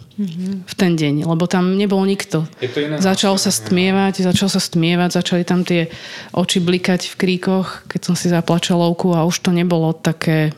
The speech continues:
Speaker 2: už sa nebolo ko-, nebolo o koho oprieť
Speaker 1: Mhm.
Speaker 2: potom.
Speaker 1: Mňa len pri tom napadá ešte, Peťo, kým budeš pokračovať,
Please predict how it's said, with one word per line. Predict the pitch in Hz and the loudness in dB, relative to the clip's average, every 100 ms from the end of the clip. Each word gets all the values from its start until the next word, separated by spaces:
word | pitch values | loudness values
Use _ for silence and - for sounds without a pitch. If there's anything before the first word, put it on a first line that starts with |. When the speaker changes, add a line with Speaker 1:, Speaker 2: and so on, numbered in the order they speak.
| - _ - - - - - - - - | -12 _ -20 -20 -20 -20 -20 -20 -18 -8
Speaker 2:
už | 180 | -2
sa | 190 | 2
nebolo | 202 185 | 2 0
ko-, | - 180 | 0 0
nebolo | 196 196 185 156 | 2 2 2 2
o | |
koho | 175 185 | 2 2
oprieť | 165 160 151 151 - - - | 2 2 0 -2 -10 -18 -6
Speaker 1:
Mhm. | 208 | -2
Speaker 2:
potom. | 156 - 151 160 - - 127 - - - - - - - - - _ - | -2 0 0 -2 -8 -20 -20 -14 -14 -14 -20 -20 -20 -20 -20 -20 _ -2
Speaker 1:
Mňa | 165 170 | -2 0
len | 202 190 | 0 0
pri | - 214 | 0 0
tom | 208 190 | 0 0
napadá | 175 185 185 180 | 0 0 0 -2
ešte, | - | -4
Peťo, | 185 - 185 | -4 -2 -2
kým | 196 190 | 0 0
budeš | 185 - | -2 -2
pokračovať, | 196 196 - 185 185 180 | -2 -2 -2 0 0 -2